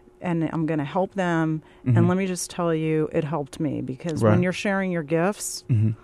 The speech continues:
Speaker 1: like, people just so appreciate it, and you're, like, in your strength. And,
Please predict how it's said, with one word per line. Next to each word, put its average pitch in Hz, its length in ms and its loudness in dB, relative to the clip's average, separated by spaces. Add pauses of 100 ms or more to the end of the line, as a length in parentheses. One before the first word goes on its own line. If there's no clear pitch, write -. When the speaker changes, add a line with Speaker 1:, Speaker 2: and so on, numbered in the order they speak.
(260)
Speaker 1:
like, 165 220 -2
people 175 360 -6
just 165 320 -6
so 175 180 2
appreciate 180 640 -2
it, 202 180 0
and 170 240 0
you're, 170 240 2
like, 175 400 -2
in 175 240 -2
your 165 160 -4
strength. 185 580 -4
And, 170 240 -4